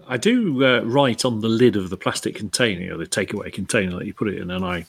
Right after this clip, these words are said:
pulled something out of the freezer earlier. That was from September twenty-two, so it's not that old, but fairly old.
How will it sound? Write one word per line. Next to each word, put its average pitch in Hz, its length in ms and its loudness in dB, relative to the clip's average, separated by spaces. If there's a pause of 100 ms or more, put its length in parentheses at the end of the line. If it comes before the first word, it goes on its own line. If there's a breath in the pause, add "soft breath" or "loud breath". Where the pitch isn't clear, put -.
pulled 120 220 4
something 101 300 0
out 98 140 -2
of 92 60 -12
the - 40 -14
freezer 107 500 4
earlier. 107 260 4
That - 180 -2
was - 220 -8
from 107 220 -8
September - 640 -2
twenty-two, 127 800 -6 (240 soft breath)
so - 120 -12
it's 156 120 -10
not - 160 -6
that 82 180 -8
old, - 280 -18 (460)
but - 140 -10 (360)
fairly - 280 0
old. - 220 -14